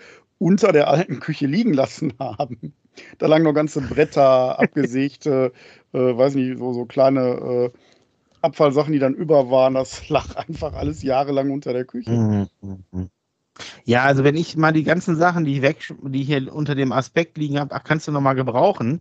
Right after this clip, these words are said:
Speaker 2: äh, wenn ich die alle wegschmeißen würde, dann mü-, könnte ich nicht nur im ganzen Containerdienst einen Monat mit beschäftigen. Da könnte ich, <laughs> weiß ich nicht, hier, äh, Klima ins Land nachbauen. Ähm,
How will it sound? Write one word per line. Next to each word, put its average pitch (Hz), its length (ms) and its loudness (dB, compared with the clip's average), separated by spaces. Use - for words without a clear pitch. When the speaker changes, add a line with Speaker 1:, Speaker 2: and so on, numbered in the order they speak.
Speaker 2:
äh, 131 300 2
wenn 143 80 4
ich 135 80 -4
die - 80 -4
alle 170 100 2
wegschmeißen 123 600 2
würde, 143 420 2
dann 123 320 0
mü-, 127 460 2
könnte 175 300 0
ich 156 220 -4
nicht 165 200 -2
nur 151 340 2
im 139 220 0
ganzen 156 280 0
Containerdienst 147 800 0
einen 127 80 4
Monat 151 300 2
mit 139 120 -6
beschäftigen. 143 680 -4
Da 123 80 4
könnte 175 320 4
ich, - 260 -4
<laughs> - 20 -18
weiß 151 200 0
ich 139 80 4
nicht, 117 160 0
hier, 113 440 2
äh, 110 640 -2
Klima 185 400 4
ins 113 180 0
Land 104 240 0
nachbauen. 113 600 -2
Ähm, 143 420 4